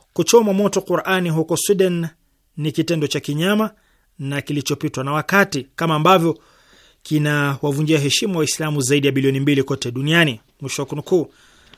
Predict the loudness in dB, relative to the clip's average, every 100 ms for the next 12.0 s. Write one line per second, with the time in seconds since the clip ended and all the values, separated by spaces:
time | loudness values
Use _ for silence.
0 | _ _ _ _ _ _ _ -6 0 4
1 | 8 8 8 4 0 2 2 2 2 2
2 | 2 0 -2 -2 -2 -2 2 4 4 0
3 | -6 _ _ _ _ -6 -2 0 0 -2
4 | -2 -2 -2 0 0 2 2 2 0 -4
5 | -6 -8 -6 -4 -2 -2 -2 0 0 2
6 | 4 4 2 -4 _ _ _ -2 4 4
7 | 4 -2 -4 -2 -2 -4 -2 -2 0 2
8 | 0 -2 _ -4 -2 -2 -2 6 6 6
9 | 0 _ _ _ -8 -4 -2 -2 -4 -2
10 | -2 2 4 4 0 -4 -4 -2 -2 -2
11 | -4 -4 -4 -2 -2 -4 -2 -2 0